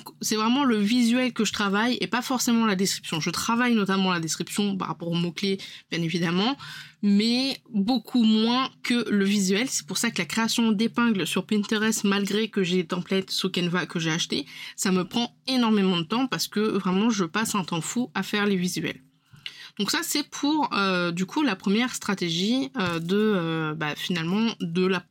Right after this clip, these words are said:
plupart de mon contenu. Et je vais partager des contenus, on va dire, à forte valeur ajoutée. C'est des contenus comme, euh, créer un sous-domaine ou un nom de domaine, pourquoi avoir un site internet,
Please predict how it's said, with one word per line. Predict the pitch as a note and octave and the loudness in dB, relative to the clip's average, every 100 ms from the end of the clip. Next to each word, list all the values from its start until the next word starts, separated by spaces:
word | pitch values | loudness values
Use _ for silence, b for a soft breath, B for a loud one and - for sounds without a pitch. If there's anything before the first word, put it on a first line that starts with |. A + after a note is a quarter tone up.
| _ | _
plupart | - A3 A#3+ A#3+ | -2 0 2 2
de | G3+ | 4
mon | F#3+ | 2
contenu. | F3+ F#3 - A#3 E4+ B B B B B B | 0 -4 2 2 2 B B B B B B
Et | A#3 | 0
je | A3+ | 2
vais | C#4 | 0
partager | D4+ B3+ A#3+ A3+ B3+ | 0 -2 0 2 2
des | B3+ | 0
contenus, | A3 G3 - A#3+ C#4 - | 0 -2 0 2 2 0
on | G3+ | 0
va | F#3+ | 0
dire, | F#3 B3+ - | 0 -2 0
à | G3 | -2
forte | - B3 | 0 2
valeur | G#3+ G#3+ G#3+ | 2 2 2
ajoutée. | G#3+ F#3 F#3 E3 | 2 0 -2 -2
C'est | D#3+ F#3+ | -2 0
des | G#3 | -2
contenus | D3 G3+ - A#3 C#4 B B B B - | -2 -4 2 2 2 B B B B -4
comme, | A3+ B3+ C#4 - | 0 2 0 0
euh, | G3 F#3+ F#3 F#3 F3+ F3 F3+ - | 0 2 2 2 0 0 -4 -6
créer | - B3+ B3+ B3+ - | -2 0 2 0 -2
un | A3 A3 | -2 0
sous-domaine | A3+ A#3 A3 A3+ A3+ A3+ G#3 | 0 2 2 4 4 2 0
ou | - A3 A3 | 2 2 4
un | G3+ | 2
nom | F#3+ F#3 | 2 4
de | |
domaine, | F#3 G#3 B3+ C#4 C#4+ B B B _ | 2 2 2 2 0 B B B _
pourquoi | C4+ A#3 C4 B3 B3 | -4 -2 0 2 2
avoir | - A3 G3 G3+ F#3+ | 0 0 0 2 0
un | |
site | F3+ F#3+ | 0 0
internet, | G3 G3 G#3+ B3 C#4 C#4 | -2 0 2 2 0 -4